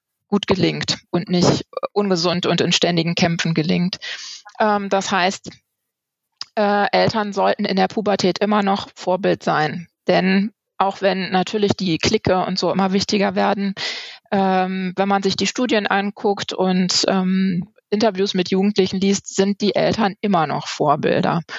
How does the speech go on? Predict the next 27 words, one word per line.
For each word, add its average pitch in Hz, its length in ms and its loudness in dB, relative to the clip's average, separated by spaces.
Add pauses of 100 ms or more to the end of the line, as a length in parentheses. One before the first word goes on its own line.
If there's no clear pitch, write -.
(120)
auch 190 160 -2
wenn 202 140 0
sie 190 100 2
das 180 220 -2
nicht 180 180 -2
gerne 160 280 2
zugeben. 170 680 -2 (720)
Die 208 100 0
Eltern 208 480 0
sollten 196 840 0 (300)
versuchen, 277 800 0 (560)
zu - 120 -2
unterstützen, 196 680 0
das 214 160 0
Kind 220 220 -2
in 214 100 0
die 208 140 -2
Welt 190 220 2
zu 202 140 -6
bringen. 165 600 0
Das 180 260 -2
heißt, 180 420 0 (760)
den 196 100 2
Kindern 220 280 0
immer 220 260 0
mehr 214 360 0 (280)
zutrauen, 156 720 0